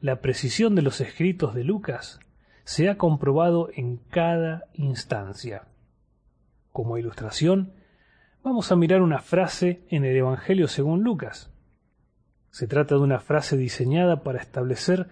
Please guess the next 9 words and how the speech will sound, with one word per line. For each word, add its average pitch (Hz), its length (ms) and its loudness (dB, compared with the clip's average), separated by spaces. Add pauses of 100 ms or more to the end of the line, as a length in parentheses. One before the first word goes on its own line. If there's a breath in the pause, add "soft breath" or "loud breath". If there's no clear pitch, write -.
(360 soft breath)
la 156 120 -2
situación 180 540 0
histórica 202 920 0 (160)
del 135 180 0
ministerio 131 720 2
de 123 80 0
Jesús 131 360 -4
de 135 100 2
Nazaret. 123 580 -6